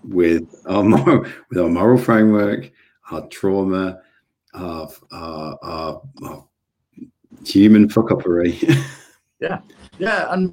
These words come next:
Speaker 2: we are stupid. You know, like, if somebody said to me, y-, y-, it,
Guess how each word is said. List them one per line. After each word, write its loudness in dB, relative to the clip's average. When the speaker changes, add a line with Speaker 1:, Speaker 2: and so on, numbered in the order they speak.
Speaker 2:
we 2
are 0
stupid. -12
You -16
know, -2
like, -6
if -12
somebody -10
said -8
to -14
me, -8
y-, -20
y-, -10
it, -12